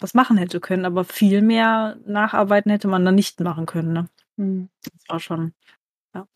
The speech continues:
Speaker 1: Das andere Problem war eher dann so die Maschine, so: „Ja, ich komm, ich komm durch drei, zwei Lagen Leder komm ich durch, aber bei vier Lagen wird's schon, schon spaßig.“
Speaker 2: Glaub
Speaker 1: Ja,
Speaker 2: ich.
Speaker 1: wie, wie viel Nadeln ich da, ich glaub, so, so sieben, sieben Nähnadeln in einem Tag hatte ich mal, war der Rekord. <laughs>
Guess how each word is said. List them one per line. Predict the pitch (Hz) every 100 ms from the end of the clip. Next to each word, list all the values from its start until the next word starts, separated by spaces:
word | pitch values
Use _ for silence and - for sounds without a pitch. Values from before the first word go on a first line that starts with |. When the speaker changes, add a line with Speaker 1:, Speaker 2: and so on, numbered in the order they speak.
| _ _
Speaker 1:
Das | _ -
andere | 202 190
Problem | 196 208 202
war | 196
eher | 175 196
dann | 190
so | 185
die | 185
Maschine, | 180 180 - 208 160
so: | 165
„Ja, | 170 294
ich | 302
komm, | - 277 262 220
ich |
komm | - 294
durch | 240 -
drei, | 180 180
zwei | - 247 277
Lagen | 302 302 294
Leder | 269 294 330
komm | - 302
ich | 311 -
durch, | 294 220 202 -
aber | 202 202
bei | 208
vier | 208 - 254
Lagen | 311 320 311
wird's | 302 -
schon, | - 302
schon | - 294
spaßig.“ | - 262 254 254 165 165 - 240 - - - _ -
Speaker 2:
Glaub | 214 190
Speaker 1:
Ja, | 185
Speaker 2:
ich. | 185 165
Speaker 1:
wie, | - _ _
wie | 180 170
viel | 175
Nadeln | 170 196 196 180
ich | 175
da, | 175 175
ich | 180
glaub, | 240 208
so, | 196
so | 190 208
sieben, | 196 233 185 180
sieben | 196 185 208
Nähnadeln | 180 202 214 196 190 175
in |
einem | 170 175
Tag | 165 175
hatte | 190
ich | 180 185
mal, | 165 165
war | 170
der | 165
Rekord. | 175 - - 190 -
<laughs> | 277 - - 226 - - _